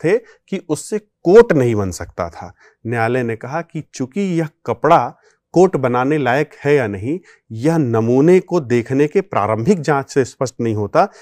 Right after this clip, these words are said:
इसलिए यह अवाणिज्यिक क्वालिटी का हो गया और इसे शर्त का उल्लंघन माना गया। धारा पन्द्रह का जो दूसरा पैराग्राफ हमने देखा था कि नमूने के अनुसार विक्रय में विवरण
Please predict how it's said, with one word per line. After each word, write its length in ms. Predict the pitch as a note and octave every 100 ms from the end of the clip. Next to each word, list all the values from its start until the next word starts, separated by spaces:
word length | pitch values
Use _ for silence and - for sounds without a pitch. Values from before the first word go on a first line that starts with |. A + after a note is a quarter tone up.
| _
इसलिए 560 | - D#3+ - A2+ B2 F3
यह 180 | D#3 C#3+
अवाणिज्यिक 840 | - G#2+ D#3 E3+ C3+ A#2+ G2+ A#2+
क्वालिटी 380 | - G#2+ G2+ G#2
का 100 | G2
हो 180 | E2+ F#2
गया 220 | G#2+ D3 - _ -
और 180 | A2 G#2+
इसे 320 | - E3 G3 _
शर्त 420 | - - B2+ A#2 A2
का 300 | D3 F3+ -
उल्लंघन 500 | A2 F#2+ G2 G2 A2+
माना 340 | G#2+ E2+ F2 E2+ _
गया। 100 | - _ _ _ G#2
धारा 180 | A#2 D3
पन्द्रह 440 | - B2+ B2 D#3+
का 160 | D#3+ E3
जो 120 | C#3+
दूसरा 360 | A2+ A2 E3 E3+
पैराग्राफ 480 | C3+ B2 A2+ A2+ -
हमने 200 | A2+ A2
देखा 300 | G#2 G2 C3
था 120 | G3+
कि 160 | G3+ C#3+
नमूने 480 | A2 A2+ B2+ D#3 D#3+
के 140 | C3+
अनुसार 540 | A2+ G#2+ G2 A#2 D#3 G3+ _ _ -
विक्रय 600 | G#2 B2 - C#3 A#2+ F#3+ _ -
में 160 | C#3 D3
विवरण 480 | A2 A#2 C3 F3+